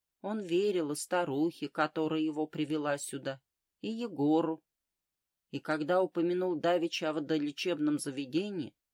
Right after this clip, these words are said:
то видно было по лицу, что он верил и в заведение, и в целебную силу воды.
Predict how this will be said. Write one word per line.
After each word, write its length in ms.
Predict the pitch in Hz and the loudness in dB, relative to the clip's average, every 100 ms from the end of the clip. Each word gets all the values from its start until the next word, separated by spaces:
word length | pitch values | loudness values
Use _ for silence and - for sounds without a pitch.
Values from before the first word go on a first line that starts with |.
| _ | _
то 100 | 165 | -2
видно 380 | 180 233 175 143 | -2 -4 0 0
было 320 | 127 147 135 | 0 -2 -2
по 100 | - | 0
лицу, 540 | 156 185 - 220 180 _ _ _ | 0 0 -4 -6 -6 _ _ _
что 280 | - - - | -16 -12 -6
он 140 | 127 127 | -4 -4
верил 420 | 120 160 185 180 | 0 0 2 0
и 60 | |
в 40 | 180 | -2
заведение, 840 | 180 190 196 113 127 165 175 139 | -4 -4 -6 -4 0 2 2 -2
и 40 | |
в 60 | 117 | -4
целебную 600 | - 139 160 170 160 185 | -6 0 0 0 -2 -2
силу 380 | - 185 175 175 | -4 -2 0 2
воды. 640 | 170 175 110 123 165 147 | 2 0 -2 -4 -4 -6